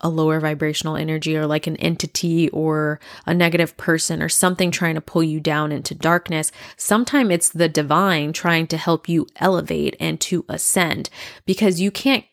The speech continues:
ascend more unless you release these things. You need to recognize where it's coming from. You need to let it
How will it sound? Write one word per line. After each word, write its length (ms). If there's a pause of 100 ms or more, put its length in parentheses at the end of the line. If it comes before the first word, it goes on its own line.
(100)
ascend 560
more 560
unless 400
you 120
release 540
these 280
things. 440
You 100
need 300
to 460 (400)
recognize 640
where 140
it's 100
coming 340
from. 300
You 140
need 220
to 100
let 200
it 240